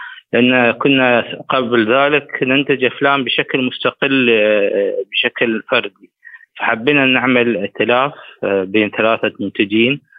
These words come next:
في، في الإمارات، آه، لكي، آه،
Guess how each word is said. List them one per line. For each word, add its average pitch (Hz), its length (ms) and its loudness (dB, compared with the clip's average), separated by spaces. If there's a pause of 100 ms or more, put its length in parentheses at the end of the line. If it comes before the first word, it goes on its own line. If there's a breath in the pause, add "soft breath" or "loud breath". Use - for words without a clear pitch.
(220 soft breath)
في، 107 200 0
في - 140 -6
الإمارات، 107 640 0 (180)
آه، 107 420 2
لكي، 135 560 2 (480 loud breath)
آه، 117 340 -4